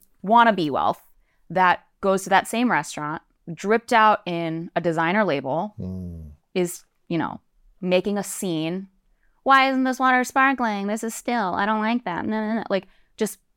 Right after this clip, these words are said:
Speaker 1: you know, really, really new to the experience, and then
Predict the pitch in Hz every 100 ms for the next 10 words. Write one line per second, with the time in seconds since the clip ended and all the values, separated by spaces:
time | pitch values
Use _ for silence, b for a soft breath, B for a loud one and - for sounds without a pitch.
0 | _ _ _ _ _ 226 202 151 196 175
1 | 254 277 233 208 180 170 170 170 156 -
2 | - 160 160 214 269 - - _ _ _
3 | _ _ _ _ _ 190 190 175 -